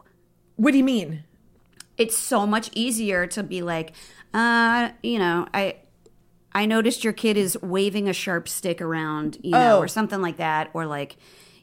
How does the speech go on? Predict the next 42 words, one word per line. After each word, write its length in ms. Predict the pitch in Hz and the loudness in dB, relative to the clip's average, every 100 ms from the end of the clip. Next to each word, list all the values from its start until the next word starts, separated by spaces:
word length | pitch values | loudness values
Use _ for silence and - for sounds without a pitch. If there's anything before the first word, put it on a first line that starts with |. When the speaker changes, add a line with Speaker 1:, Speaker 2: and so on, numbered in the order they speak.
| - | -2
Speaker 2:
you 100 | 214 | 2
know, 120 | 196 | 2
or 140 | - | 2
it's 160 | 208 - | -2 0
easier 320 | 254 208 220 | 0 2 0
to 80 | 190 | 0
say 180 | 190 202 | 0 0
to 140 | 180 | 0
a 60 | 165 | -2
kid, 260 | 165 175 160 | -2 -4 -2
like, 320 | 143 139 175 | -4 -6 -6
"Do 80 | 190 | -6
you 40 | |
want 100 | 123 | -2
me 40 | 175 | -2
to 40 | |
get 180 | 170 - | -2 -2
your 100 | 175 | -2
mom? 380 | 160 160 220 294 | -2 -2 -2 -4
Should 160 | - | -6
I 40 | 175 | -6
get 120 | 185 | -4
your 120 | 170 | -2
mom? 260 | 165 165 214 | -2 0 4
Speaker 1:
I 60 | |
have 100 | 381 | 4
Speaker 2:
Does 80 | 214 | 4
Speaker 1:
no 60 | 240 | 4
Speaker 2:
your 60 | |
mom 120 | - 226 | 6 6
know 60 | |
you're 20 | |
Speaker 1:
problems 280 | 202 226 196 | 6 6 2
with 100 | 220 | 2
Speaker 2:
doing 120 | - 254 | 2 2
Speaker 1:
it. 40 | |
Speaker 2:
that?" 80 | 233 | 2
Speaker 1:
I 40 | |
have 120 | 277 | 4
Speaker 2:
Yeah. 160 | 262 170 | 4 4
Speaker 1:
also 440 | 226 226 226 202 | 4 4 0 -2
a 80 | - | -2